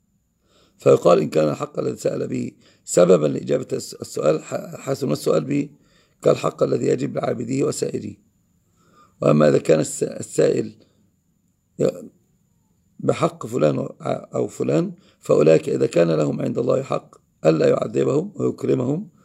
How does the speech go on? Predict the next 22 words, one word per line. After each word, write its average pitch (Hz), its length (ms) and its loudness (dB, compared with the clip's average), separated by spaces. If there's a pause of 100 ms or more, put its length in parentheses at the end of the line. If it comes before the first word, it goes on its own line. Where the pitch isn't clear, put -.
(340)
بثوابه 135 640 2
ويرفع 139 340 -2
درجتهم 139 600 -4 (500)
كما 139 360 4
وعدهم 156 480 2
بذلك - 400 -2
وأوجبه 127 720 0 (460)
على 131 140 0
نفسه، - 280 -2
فليس 147 440 0
في - 100 -6
استحقاق - 640 -6 (1500)
أولئك 139 340 6
ما 139 80 2
استحقوه 135 500 -6
من 131 120 -2
كرامة 131 460 0
الله 127 240 -4 (480)
ما 147 160 4
يكون 156 240 0
سببا 165 420 2
لمطلوب - 600 -6